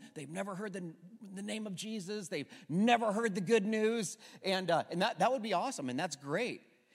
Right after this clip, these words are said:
In fact, as a pastor, that's, I love that. When people come into the church in the Meadows here, or, or they're watching online, and they've never heard the good news of Jesus, they, they, they, they've never experienced a church before, I love it because you're just starting from a fresh,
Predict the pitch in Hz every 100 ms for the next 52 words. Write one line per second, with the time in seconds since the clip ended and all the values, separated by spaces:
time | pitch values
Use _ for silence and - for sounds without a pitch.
0 | - 175 208 196 170 156 - 180 - 135
1 | 127 151 - _ 156 151 117 117 113 95
2 | 92 120 117 220 233 277 214 175 165 156
3 | 151 131 - 135 165 135 120 120 147 180
4 | 180 214 - - - - _ 160 156 143
5 | - 151 151 185 147 175 - 190 180 160
6 | 147 160 208 196 - 175 175 160 135 185
7 | 208 233 233 226 170 196 170 151 160 147
8 | 131 127 110 120 98 101 95 - _ -
9 | - 208 190 226 208 233 196 196 190 190
10 | 175 240 277 262 254 - - 240 240 226
11 | 180 139 - 226 220 208 - 165 185 175
12 | 127 98 - _ _ 151 151 131 135 117
13 | 113 127 127 123 113 - 127 135 131 110
14 | 95 - 135 143 156